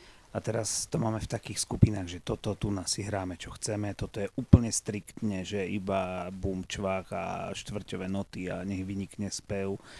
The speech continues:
A, ale to ináč, o tom sme sa nikdy nebavili, čo je ako, ale stále to ako keby hľadáme, oddelujeme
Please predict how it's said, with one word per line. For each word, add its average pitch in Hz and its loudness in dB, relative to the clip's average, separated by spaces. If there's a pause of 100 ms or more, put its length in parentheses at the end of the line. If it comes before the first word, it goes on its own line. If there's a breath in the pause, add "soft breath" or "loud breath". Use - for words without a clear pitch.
(500 loud breath)
A, 92 -2 (160)
ale 113 2
to 135 4
ináč, 135 4
o - -18
tom 131 0
sme 131 2
sa 127 4
nikdy 120 4
nebavili, 98 6
čo - -4
je 98 0
ako, 92 -2 (100)
ale 92 -4
stále 120 4
to 117 0
ako - -4
keby 104 -2
hľadáme, 104 2
oddelujeme 104 2